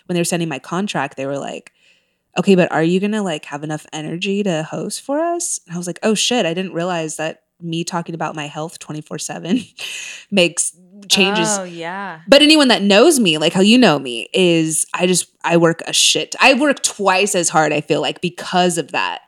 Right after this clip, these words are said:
Speaker 2: Uh-huh.
Speaker 1: Um, so yeah.
Speaker 2: Yeah. Um, so I grew up, you grew up super Catholic?
Speaker 1: Yeah.
Speaker 2: Yeah, me too. Same. It
Speaker 1: Did you go to
Speaker 2: just
Speaker 1: school, Catholic school?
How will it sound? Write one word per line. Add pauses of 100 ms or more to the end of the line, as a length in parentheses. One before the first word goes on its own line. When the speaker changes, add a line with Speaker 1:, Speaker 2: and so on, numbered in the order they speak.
(120)
Speaker 2:
Uh-huh. (280)
Speaker 1:
Um, (1000)
so
yeah. (160)
Speaker 2:
Yeah. (920)
Um, (240)
so (240)
I
grew
up, (280)
you
grew
up
super
Catholic?
Speaker 1:
Yeah. (140)
Speaker 2:
Yeah,
me
too. (120)
Same.
It
Speaker 1:
Did
you
go
to
Speaker 2:
just
Speaker 1:
school,
Catholic
school?